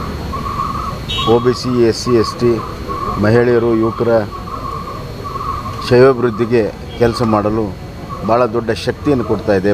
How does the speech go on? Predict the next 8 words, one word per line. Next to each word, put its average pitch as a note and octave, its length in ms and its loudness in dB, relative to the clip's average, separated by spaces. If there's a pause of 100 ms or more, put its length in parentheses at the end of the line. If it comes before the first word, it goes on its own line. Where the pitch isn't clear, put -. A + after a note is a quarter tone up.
ಪ್ರೇರಣೆಯನ್ನು A2 500 4
ಕೊಟ್ಟಿದೆ. F2+ 340 -2 (1080)
ಇವರೆಲ್ಲರ C#3 500 6
ಶುಭ B2+ 140 0 (140)
ಹಾರೈಕೆ A#2 380 2 (320)
ಒಂದಿಗೆ A2+ 320 4 (1400)
ಇನ್ನಷ್ಟು C#3+ 440 4 (2000)
ಗಟ್ಟಿಯಾಗಿ, B2 560 4